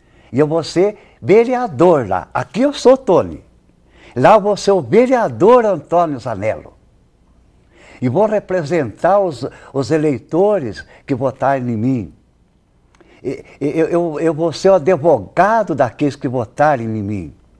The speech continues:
E vou aproveitar a ocasião pra fazer um apelo para o eleitor rioclarense, pra votar conscientemente, pra votar, pra, n-, não vote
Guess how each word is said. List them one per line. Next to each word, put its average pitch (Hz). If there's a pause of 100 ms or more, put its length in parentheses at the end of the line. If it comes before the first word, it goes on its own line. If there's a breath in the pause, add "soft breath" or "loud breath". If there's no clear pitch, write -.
(300 soft breath)
E 135
vou 175
aproveitar 185
a 180
ocasião 139 (320 soft breath)
pra 143
fazer 131
um 151
apelo 151
para 135
o 127
eleitor 123
rioclarense, 117 (920 soft breath)
pra 156
votar 156
conscientemente, 143 (360 loud breath)
pra 139
votar, 151 (300 soft breath)
pra, 139
n-, 151
não 196
vote 185